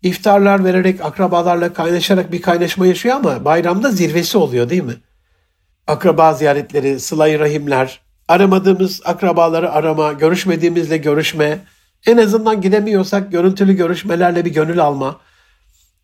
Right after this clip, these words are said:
Yabancıl ve yabani olmama bizi daha insancıl,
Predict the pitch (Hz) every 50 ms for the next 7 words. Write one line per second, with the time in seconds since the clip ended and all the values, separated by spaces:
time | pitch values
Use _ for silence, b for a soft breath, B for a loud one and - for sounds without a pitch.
0 | _ - 156 147 156 156 156 147 160 196 202 208 190 160 147 139 139 156 160 165
1 | 175 185 175 185 185 208 214 185 143 127 123 120 131 139 131 156 185 220 285 -
2 | - _ _ _ - - 143 156 214 208 196 175 131 - 165 151 156 147 143 202
3 | 208 -